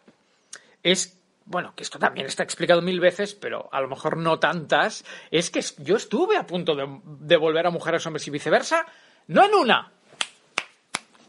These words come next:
en dos ocasiones. Una, justo después que me echaran, y la segunda, eh, cuatro o cinco años después. Eh, bueno, es-, lo, lo resumo muy rápido.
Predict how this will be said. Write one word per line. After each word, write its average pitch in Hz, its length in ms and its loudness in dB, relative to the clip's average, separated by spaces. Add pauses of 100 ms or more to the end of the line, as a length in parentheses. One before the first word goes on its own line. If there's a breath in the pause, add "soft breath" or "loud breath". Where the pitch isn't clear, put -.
(120)
en 226 260 6
dos 320 220 2
ocasiones. 294 920 -2
Una, 277 460 2 (240)
justo - 400 0
después 190 440 0
que 180 100 0
me 151 120 -2
echaran, 247 400 2 (600 loud breath)
y 240 140 0
la 262 140 4
segunda, 214 840 -2
eh, 120 460 -2
cuatro 180 380 2
o - 20 -8
cinco 165 360 0
años 147 300 -2
después. 185 640 0 (680 loud breath)
Eh, 139 840 -2
bueno, 120 200 -6
es-, - 120 -16 (140)
lo, - 240 -16
lo 151 160 -4
resumo 156 360 -2
muy 165 140 0
rápido. 233 680 0